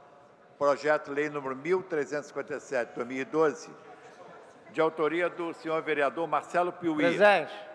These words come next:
Speaker 1: que traça diretrizes básicas para exploração com finalidade comercial e turísticas de voos duplos de parapente e asa deltas na cidade do Rio de Janeiro.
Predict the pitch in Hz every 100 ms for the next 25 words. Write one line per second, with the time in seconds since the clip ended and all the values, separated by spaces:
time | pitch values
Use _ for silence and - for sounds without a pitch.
0 | - - - - 151 147 156 151 165 151
1 | - 165 165 - - - - 143 151 147
2 | 170 160 - 110 123 143 147 - - 165
3 | 156 - - 147 147 147 147 143 170 180
4 | - 156 139 127 - 135 139 147 - -
5 | - - - 147 151 160 156 151 123 165
6 | - 165 151 170 - 156 151 143 143 120
7 | 131 131 - 151 - - - - - -
8 | 139 151 170 185 165 - - 180 185 -
9 | 151 - - 156 143 131 - 170 185 -
10 | 147 156 151 147 135 104 147 160 156 151
11 | - 151 - 123 147 151 156 143 151 147
12 | 156 135 143 131